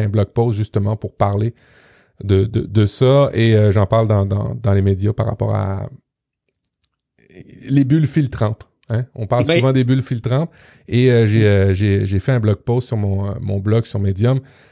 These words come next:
Speaker 1: et j'y étais de manière, euh, plutôt drôle. J'ai parlé des algorithmes de recommandation ou la théorie du bébé raton laveur. Alors, vous irez <laughs> voir,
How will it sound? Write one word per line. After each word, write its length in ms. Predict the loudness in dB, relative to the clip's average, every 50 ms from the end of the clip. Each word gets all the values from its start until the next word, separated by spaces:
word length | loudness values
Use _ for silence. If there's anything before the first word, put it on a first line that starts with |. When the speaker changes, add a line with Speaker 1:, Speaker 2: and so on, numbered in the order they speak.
| _ -2
Speaker 1:
et 200 | 0 2 4 4
j'y 240 | 2 2 2 2 2
étais 200 | 2 2 0 0
de 100 | 2 2
manière, 480 | 2 2 2 2 2 2 2 0 0 0
euh, 220 | 0 2 0 0
plutôt 640 | -2 -4 -6 -4 -2 0 0 2 2 2 0 -2 -4 -8
drôle. 540 | -10 -4 -2 0 2 2 2 4 2 2 2
J'ai 140 | 2 0 0
parlé 520 | 0 2 2 2 2 2 2 2 0 0
des 360 | -2 -2 -2 0 0 0 0 0
algorithmes 640 | 0 -2 -2 0 0 2 2 2 0 0 0 0 0
de 100 | 2 2
recommandation 800 | 2 2 0 0 0 0 0 0 0 0 0 -2 -2 -6 -8 -8 -10 _ _ _ _ _ -4
ou 200 | -2 -2 -2 -4 -4 0
la 160 | 0 2 0
théorie 460 | 2 2 2 2 4 2 2 0 -2
du 120 | -4 -2 0
bébé 260 | 0 2 2 2 2
raton 320 | 2 2 0 0 2 2
laveur. 460 | 2 2 2 2 2 0 0 -2 -2 -6 -8 _ _ _ _ _ _ _
Alors, 300 | -6 -2 0 2 2 2
vous 240 | 2 2 2 2 2
irez 160 | 2 2 2
<laughs> 20 | 2
voir, 300 | 2 2 2 2 2